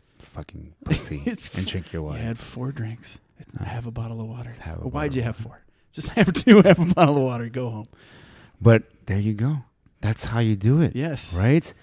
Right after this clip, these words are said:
Speaker 1: But like we said before, and this is, uh, uh, again, the disclaimer here. We are not, uh, telling you to get off of these things. We're not telling you to, uh,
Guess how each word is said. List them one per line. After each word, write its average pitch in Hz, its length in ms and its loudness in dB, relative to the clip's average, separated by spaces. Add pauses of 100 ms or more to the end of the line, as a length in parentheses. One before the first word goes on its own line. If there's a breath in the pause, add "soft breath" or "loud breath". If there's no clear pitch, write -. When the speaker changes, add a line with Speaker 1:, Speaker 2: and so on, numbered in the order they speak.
(140 soft breath)
Speaker 1:
But 131 100 4
like 131 180 2
we 135 80 2
said 127 300 2
before, 143 400 2
and 120 160 0
this 110 240 -2
is, 101 200 -6
uh, 104 320 0 (400 soft breath)
uh, 107 200 -6
again, 120 420 -2 (100)
the 107 80 -10
disclaimer 127 520 -4
here. 95 280 -4 (360 soft breath)
We 95 140 -6
are 90 120 -4
not, 90 500 -6
uh, 80 560 -4
telling 110 320 -2
you 113 140 2
to 104 160 2 (300 soft breath)
get 117 120 2
off 110 240 0
of 120 80 0
these 117 200 0
things. 120 320 0
We're 95 80 -2
not 95 180 -2
telling 101 380 -2
you 98 220 6
to, 87 500 0 (440 loud breath)
uh, 62 680 -12